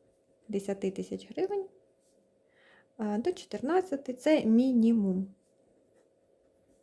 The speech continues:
Мінімум. Плюс отримує премію, одноразову виплату тисячу доларів за те, що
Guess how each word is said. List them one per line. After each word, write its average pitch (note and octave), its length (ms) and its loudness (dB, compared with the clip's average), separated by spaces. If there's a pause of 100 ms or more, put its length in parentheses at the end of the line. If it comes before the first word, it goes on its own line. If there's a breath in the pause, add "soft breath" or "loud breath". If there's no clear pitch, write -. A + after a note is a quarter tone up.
(140)
Мінімум. F#3+ 460 0 (540 loud breath)
Плюс G#4+ 340 4
отримує A#3+ 440 2
премію, G#3 460 0
одноразову G3+ 500 -2
виплату C#4 440 -2
тисячу G3 400 -8
доларів D#4+ 480 2 (2000)
за G3+ 120 -6
те, B3 180 0
що A#3 300 -4